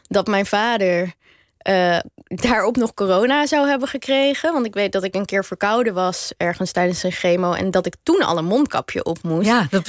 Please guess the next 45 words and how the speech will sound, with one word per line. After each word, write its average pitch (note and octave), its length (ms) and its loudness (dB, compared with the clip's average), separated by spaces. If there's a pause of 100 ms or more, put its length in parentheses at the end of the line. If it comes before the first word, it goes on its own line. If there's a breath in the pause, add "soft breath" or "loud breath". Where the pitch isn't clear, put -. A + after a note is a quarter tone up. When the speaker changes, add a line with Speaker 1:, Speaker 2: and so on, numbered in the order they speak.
Speaker 2:
beschrijf C4 280 2
Speaker 1:
ook F4 60 0
Speaker 2:
je - 80 -2
Speaker 1:
in C4+ 60 4
Speaker 2:
in A3+ 80 2
Speaker 1:
mijn A#3 120 4
Speaker 2:
dit C#4+ 80 0
Speaker 1:
boek, C4+ 100 2
Speaker 2:
boek, B3 160 2
Speaker 1:
ja. - 0 -
Speaker 2:
hè? B3 380 0
Echt. - 220 -8
Speaker 1:
Eh, - 240 -12
dat A#3 140 -2
ik A#3+ 80 -8
toen F#4 220 2
al C4 200 2
een A#3 80 0
mondkapje C4 520 2
op G3 80 -4
moest A#3 180 -2
en, B3 380 0
en C4 160 0
handschoenen, G#3+ 800 -2 (120)
omdat A#3 440 0
het A3 140 -6
gewoon G#3+ 260 -2
te C#4+ 140 0
gevaarlijk A#3+ 560 0
was E3+ 400 -4
als G3+ 160 -6
hij G#3 320 2 (360)
verkouden D4 440 0
zou D3+ 200 -4
worden, D3 320 -2
Speaker 2:
Mhm. F3 100 2
Speaker 1:
omdat D#3+ 200 2
hij F3 80 -10
dan F#3+ 180 -4
ook D4 200 2
een G#3+ 100 0
longontsteking D#3+ 640 0
kon D#3+ 180 -2
krijgen. D#3 420 -2
En F#3+ 180 2